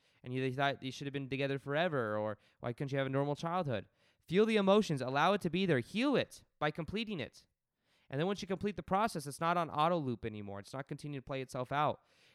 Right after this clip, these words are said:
And then you can start to ask yourself this question, "What would I have to believe is true to be having this kind of experience?"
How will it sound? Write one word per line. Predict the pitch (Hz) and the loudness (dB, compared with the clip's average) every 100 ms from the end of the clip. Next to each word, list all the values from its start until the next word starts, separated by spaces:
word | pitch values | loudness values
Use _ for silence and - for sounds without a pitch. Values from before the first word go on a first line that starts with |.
| - | -6
And | 127 | 0
then | 160 | 0
you | 165 | 0
can | |
start | 170 175 | 0 0
to | 165 | 2
ask | 170 - | 2 0
yourself | 180 170 139 | -2 -2 0
this | 165 - | -2 0
question, | 180 170 - 104 98 _ _ _ _ _ | 0 2 0 -6 -10 _ _ _ _ _
"What | 117 151 180 | 2 4 4
would | 175 | 0
I | 185 | 0
have | 170 165 | 0 -2
to | 156 | -6
believe | 147 160 151 | -8 -8 -8
is | - | -12
true | - 175 147 117 | -4 0 0 0
to | 131 | -4
be | 123 | -8
having | 127 131 131 | -4 -4 -4
this | 120 | -8
kind | - 123 | -8 -8
of | 113 | -8
experience?" | - - 139 117 - - | -10 -6 -6 -6 -10 -18